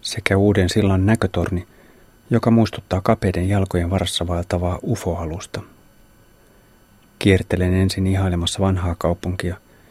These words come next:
sitten suuntaan uudelle sillalle, jonka kainalossa ajoradan alapuolella kulkee pyörätie kummallakin puolen siltaa. Puolisen kilometriä leveän virran ylittäminen on niin vaikuttava kokemus,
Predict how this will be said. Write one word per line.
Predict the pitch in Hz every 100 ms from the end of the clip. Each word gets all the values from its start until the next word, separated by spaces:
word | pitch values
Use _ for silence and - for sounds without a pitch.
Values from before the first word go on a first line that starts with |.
| _ _ -
sitten | - 123 - 85
suuntaan | 104 113 110
uudelle | 117 113 98 92
sillalle, | - 104 107 95 92 - _ -
jonka | 104 98 -
kainalossa | 113 98 92 90 - -
ajoradan | 110 101 90 90 95
alapuolella | 98 98 - 92 90 92
kulkee | - 92 -
pyörätie | 101 104 90 90 95
kummallakin | - 95 87 90 101
puolen | 98 92 92
siltaa. | - 82 76 78 78 - _ _ _ _ _ _ _ _ _ _ _ _ _ _ _ -
Puolisen | 90 87 92
kilometriä | 87 90 85 - 90
leveän | 87 87 90 90
virran | 101 90 85
ylittäminen | 92 92 90 87 90 90
on | 101 95
niin | 95
vaikuttava | 98 95 - - 85
kokemus, | 90 104 - 85 85